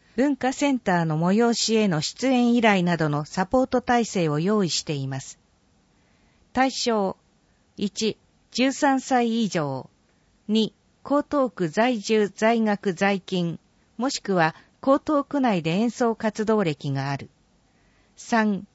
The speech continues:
ソロでクラシックの楽曲を十分から十五分演奏等。問い合わせ先、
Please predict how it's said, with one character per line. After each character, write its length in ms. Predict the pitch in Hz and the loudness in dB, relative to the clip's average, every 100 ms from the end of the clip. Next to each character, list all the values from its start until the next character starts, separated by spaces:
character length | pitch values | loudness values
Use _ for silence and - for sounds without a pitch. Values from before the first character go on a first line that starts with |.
| _ _ | _ _
ソ 240 | - - | -8 -2
ロ 120 | 285 247 | 0 2
で 140 | 185 | 0
ク 160 | - 220 | 0 2
ラ 140 | 254 | 2
シ 100 | - | 0
ッ 40 | - | -6
ク 100 | 190 | -2
の 140 | 160 | -2
楽 240 | 139 170 - | 0 0 0
曲 360 | 208 196 190 180 | -4 -2 0 0
を 160 | 165 - - | 0 -6 -10
十 180 | 190 269 | -6 -4
分 280 | - 214 170 | -2 -2 0
か 140 | 170 | 0
ら 120 | 156 | 0
十 240 | 151 247 240 | 0 0 2
五 140 | 185 | 0
分 320 | 160 143 135 | -2 -2 -4
演 220 | - 185 185 | -2 -2 -2
奏 400 | - 170 147 - | -2 -4 -4 -8
等。 320 | - 165 120 - _ _ _ _ _ _ _ _ _ _ _ _ _ | -8 -6 -8 -12 _ _ _ _ _ _ _ _ _ _ _ _ _
問 240 | - 269 254 | -2 0 0
い 60 | |
合 80 | 254 | 0
わ 100 | 240 | 0
せ 140 | - | -2
先、 400 | 220 185 - 175 | -4 -6 -4 -8